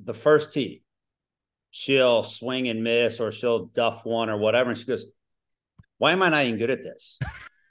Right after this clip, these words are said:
Speaker 1: Like, I don't
Speaker 2: Sounds,
Speaker 1: understand."
Speaker 2: sounds right. <laughs>
Speaker 1: I'm like, and then she's, she's gripping the club, and she's, and it's like,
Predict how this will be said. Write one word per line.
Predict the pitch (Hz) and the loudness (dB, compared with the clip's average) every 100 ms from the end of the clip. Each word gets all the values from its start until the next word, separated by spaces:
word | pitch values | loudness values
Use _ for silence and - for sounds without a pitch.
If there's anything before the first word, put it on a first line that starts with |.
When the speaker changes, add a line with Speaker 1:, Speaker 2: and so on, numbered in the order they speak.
| _ _ _ | _ _ _
Speaker 1:
Like, | 139 151 | 0 4
I | |
don't | 160 160 135 | 4 4 4
Speaker 2:
Sounds, | 165 | 4
Speaker 1:
understand." | 151 123 - _ | 4 0 -8 _
Speaker 2:
sounds | - 139 127 110 | -6 -2 -2 0
right. | 113 131 - _ - | 0 -2 -6 _ -14
<laughs> | - - - - | -10 -10 -10 -6
Speaker 1:
I'm | 143 | -2
like, | 156 143 127 - _ _ _ _ _ _ | 0 -2 -2 -12 _ _ _ _ _ _
and | 131 143 | -2 0
then | 147 | -2
she's, | 165 156 - | -4 -6 -6
she's | - 135 - | -8 -8 -8
gripping | - 175 175 151 | -2 -2 0 -4
the | 135 | -4
club, | - 147 151 | 2 4 4
and | 135 117 | 0 -6
she's, | - 113 104 - - | -8 -8 -10 -10 -6
and | 131 | -4
it's | 117 113 | -4 -4
like, | 127 113 107 | -2 -2 -4